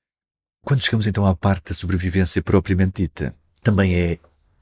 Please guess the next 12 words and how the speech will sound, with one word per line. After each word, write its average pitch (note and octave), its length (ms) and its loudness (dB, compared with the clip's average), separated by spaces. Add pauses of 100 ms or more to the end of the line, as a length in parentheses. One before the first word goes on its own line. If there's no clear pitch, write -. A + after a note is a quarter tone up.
(280)
bastante G#2 340 4
intensa, D#2+ 420 -2
também E2 220 -4
causa F2+ 300 -2
muita G2+ 380 0
ansiedade, E2 760 0 (420)
toda G2 180 2
aquela F#2 260 2
sucessão - 580 0
de F2+ 100 2
acontecimentos, E2 1000 -2 (340)
eh, G#2+ 100 -8